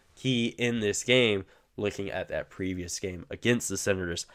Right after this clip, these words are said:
And then last but not least, one that I say every single game, special teams. Special teams really needs to step it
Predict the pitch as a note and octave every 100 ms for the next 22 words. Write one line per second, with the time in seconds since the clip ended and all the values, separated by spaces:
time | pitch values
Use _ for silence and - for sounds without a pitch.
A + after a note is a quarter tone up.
0 | - - - A2 A#2 A#2 A2+ G#2+ A2+ D3
1 | D#3 - A#2+ A#2 - F#2+ F#2 - A#2 C#3
2 | C#3+ G#2+ A2+ - G2+ F#2 _ A#2 A#2+ A2+
3 | A#2 A2+ - G2 F#2+ F#2 F#2 - - -
4 | _ _ _ _ _ _ _ _ _ -
5 | - - A2 - F#2+ - - - - _
6 | _ _ _ _ _ _ _ _ - -
7 | C#3 D3+ D#3 C3 B2 A2+ F#2+ G2 A#2 A#2
8 | G2+ G2 - G#2 - - F2+ F2 F2+ -